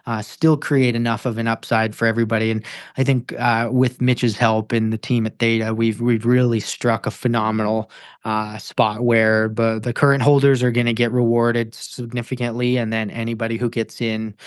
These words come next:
uh, early on will, you know, um, get their coins before the demand hits. So I, I don't know financially what that's gonna, I don't, I don't know financially what that's gonna mean,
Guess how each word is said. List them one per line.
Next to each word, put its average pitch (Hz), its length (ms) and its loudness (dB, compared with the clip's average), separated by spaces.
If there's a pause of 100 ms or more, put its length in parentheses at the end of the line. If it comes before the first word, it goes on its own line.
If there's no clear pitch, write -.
(280)
uh, 107 320 -4
early 127 340 4
on 113 400 0
will, 113 460 0 (260)
you 127 140 0
know, 110 260 -2
um, 107 400 -4 (420)
get 131 180 -2
their 139 120 0
coins 147 400 2
before 147 420 0
the 135 120 -2
demand 139 420 0
hits. - 320 -10
So 117 460 -2
I, 127 260 -6
I 127 60 0
don't 127 200 0
know 120 520 0
financially 139 680 2
what 117 200 2
that's 117 180 0
gonna, 113 320 -4 (140)
I 131 180 2
don't, 143 260 0
I 147 140 2
don't 147 220 4
know 135 160 2
financially 143 580 2
what 123 160 2
that's 120 220 0
gonna 120 220 -2
mean, 113 340 -2